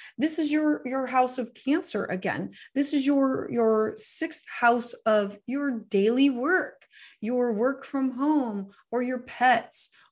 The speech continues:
or your, how do I give to others, and, uh, my mental, physical,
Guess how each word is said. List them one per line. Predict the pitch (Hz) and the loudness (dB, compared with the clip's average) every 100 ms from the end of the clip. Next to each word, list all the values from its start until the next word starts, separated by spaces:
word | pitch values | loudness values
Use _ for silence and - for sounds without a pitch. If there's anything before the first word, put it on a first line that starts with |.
| - | -2
or | 240 247 240 | 2 2 2
your, | 190 233 240 233 233 226 233 - | 2 2 4 4 4 2 -2 -16
how | - 220 | -2 0
do | 233 233 | 2 0
I | 226 214 208 208 214 - | -2 -4 -4 -4 -6 -8
give | 175 226 220 | 2 2 2
to | - 214 | -6 -4
others, | - 208 233 233 226 - - | -2 0 2 2 0 -6 -10
and, | 220 214 208 214 208 226 | -10 -8 -6 -6 -8 -12
uh, | 202 202 | -10 -6
my | 202 208 | -4 -4
mental, | 214 220 190 | -4 -6 -8
physical, | 185 226 208 208 202 185 185 | -8 -6 -6 -6 -6 -6 -8